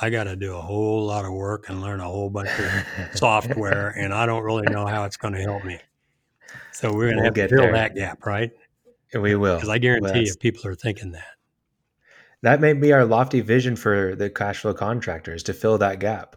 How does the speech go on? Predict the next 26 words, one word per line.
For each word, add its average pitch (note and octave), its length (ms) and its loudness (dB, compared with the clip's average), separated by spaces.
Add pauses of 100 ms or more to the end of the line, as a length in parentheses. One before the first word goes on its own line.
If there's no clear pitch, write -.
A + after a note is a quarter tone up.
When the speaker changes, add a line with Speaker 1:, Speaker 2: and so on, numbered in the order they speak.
(120)
Speaker 1:
Well, A2+ 140 4
that, A2+ 220 0
that's A#2+ 320 2
one A2 260 2
of, F#2+ 140 -2 (540)
that's D3 200 6
part D3+ 280 6
of A2 320 2 (180)
Speaker 2:
<laughs> - 180 -12
Speaker 1:
making B2+ 300 2
better A#2+ 220 2
decisions G#2+ 560 -2
with G2 160 -6
good A2+ 160 0
information. G2 640 -6 (800)
Speaker 2:
Yeah. E2 360 -4 (840)
Okay. G#2+ 340 4
So A2 200 4
then G#2 340 2
if A2+ 180 -2
that's A2 280 2
too G#2+ 160 0
much, F#2+ 240 -2
what's G2+ 180 0
one F#2+ 220 -2
thing, F#2 380 -2